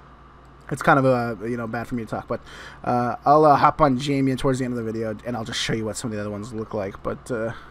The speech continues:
they're pretty cool. I mean, you can see them. You can, you can see what it looks, look, what it's gonna look like on your back. So we'll rock this one now. And I gotta sort of figure out how to make some, uh, log money.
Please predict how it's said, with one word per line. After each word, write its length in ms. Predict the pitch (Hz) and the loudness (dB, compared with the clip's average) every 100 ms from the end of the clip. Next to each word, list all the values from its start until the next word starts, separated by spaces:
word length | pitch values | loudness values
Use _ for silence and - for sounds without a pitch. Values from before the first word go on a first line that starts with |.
| - - - - - - | -20 -20 -20 -20 -20 -14
they're 160 | - 151 | -2 4
pretty 220 | 180 151 | 6 4
cool. 180 | 120 110 | 2 2
I 60 | 170 | 6
mean, 120 | 233 | 8
you 60 | |
can 100 | 240 | 8
see 300 | 202 - 208 | 4 2 2
them. 180 | 175 160 | 4 4
You 80 | 160 | 4
can, 240 | 151 143 | 2 0
you 60 | 151 | -2
can 140 | 127 | -4
see 180 | - - | -6 -2
what 140 | 131 120 | 0 0
it 60 | |
looks, 160 | 123 - | -2 0
look, 200 | 135 135 | 0 0
what 180 | 151 147 | 2 2
it's 100 | 131 | 4
gonna 180 | 160 | 4
look 180 | 139 156 | 6 4
like 140 | 139 123 | 2 -4
on 100 | 113 | -6
your 80 | |
back. 300 | 110 110 104 - - - - - - - - - - - | -6 -6 -6 -10 -20 -20 -20 -20 -20 -20 -20 -20 -20 -14
So 140 | - | 0
we'll 100 | 127 | 2
rock 260 | 139 131 - | 6 4 4
this 200 | 127 - | -6 -4
one 180 | 117 120 | -6 -4
now. 340 | 120 120 117 - - | -4 -4 -6 -8 -12
And 220 | 139 147 165 | -4 2 6
I 20 | |
gotta 260 | 175 165 | 8 8
sort 220 | - 196 165 | 6 6 6
of 80 | |
figure 380 | - - 185 165 | 4 2 6 10
out 160 | 151 139 | 10 12
how 160 | 151 | 10
to 60 | 143 | 10
make 200 | 143 135 | 4 0
some, 340 | - 143 131 | -2 -2 0
uh, 220 | 127 120 117 | 0 0 2
log 320 | 131 131 131 | 4 4 2
money. 320 | 127 110 | -2 -4